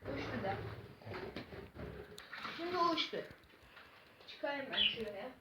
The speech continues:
Hep saate koyuyorum. Şimdi buradan da uçacak herhalde. Yok, buradan uçmadı. Bakın. Böylece gelir, o kuş size alışır. Alışır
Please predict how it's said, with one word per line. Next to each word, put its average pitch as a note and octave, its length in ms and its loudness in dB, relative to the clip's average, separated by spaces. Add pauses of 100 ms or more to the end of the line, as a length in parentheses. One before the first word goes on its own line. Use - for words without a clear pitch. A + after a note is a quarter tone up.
(720)
Hep F#4 180 4
saate C#4 380 0 (120)
koyuyorum. A3 340 -2 (420)
Şimdi C4+ 160 0
buradan D4+ 320 4
da C#4 40 2
uçacak G#3+ 460 -4
herhalde. G3+ 460 -10 (840)
Yok, C#4+ 260 -2
buradan D4 220 -2
uçmadı. A3+ 360 -8
Bakın. C#4+ 280 4 (480)
Böylece F#4 500 4
gelir, E4+ 400 4 (200)
o F4+ 120 2
kuş - 120 -4
size D4 360 8
alışır. A#3+ 440 2 (1200)
Alışır F4 560 4